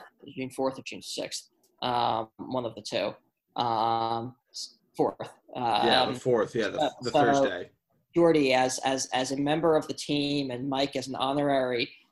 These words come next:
Speaker 1: uh, member of the team through your sister Rachel, who, who is an actual member of the team, uh, uh, curious to hear, uh, both of your predictions as to when we might be out on a softball field again.
Speaker 2: Oh, this is fun.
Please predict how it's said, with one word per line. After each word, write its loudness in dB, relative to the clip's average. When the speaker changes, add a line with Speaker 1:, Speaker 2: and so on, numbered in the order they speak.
Speaker 1:
uh, -2
member -2
of -8
the -12
team -6
through -2
your -6
sister -6
Rachel, 0
who, -2
who -4
is -4
an -6
actual 0
member -4
of -8
the -18
team, -8
uh, 0
uh, 4
curious 2
to -2
hear, 2
uh, 4
both 0
of -4
your 4
predictions -6
as 0
to -6
when -4
we 0
might -2
be -2
out 2
on -2
a -6
softball 0
field -8
again. -8
Speaker 2:
Oh, 0
this 0
is -2
fun. 2